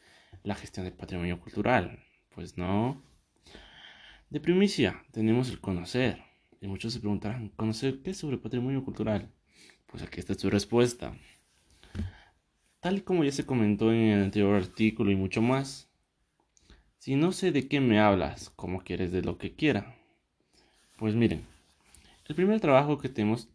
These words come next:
en la gestión del patrimonio es el de darlo a conocer. ¿Cuántas veces se ha venido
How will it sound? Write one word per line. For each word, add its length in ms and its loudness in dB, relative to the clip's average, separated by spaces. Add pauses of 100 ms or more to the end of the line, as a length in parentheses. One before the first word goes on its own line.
en 220 -2
la 80 -2
gestión 580 -2
del 120 2
patrimonio 800 0 (580)
es 140 -4
el 80 0
de 80 4
darlo 220 2
a 40 -8
conocer. 560 0 (680)
¿Cuántas 380 0
veces 280 -2
se 80 -4
ha 40 0
venido 720 2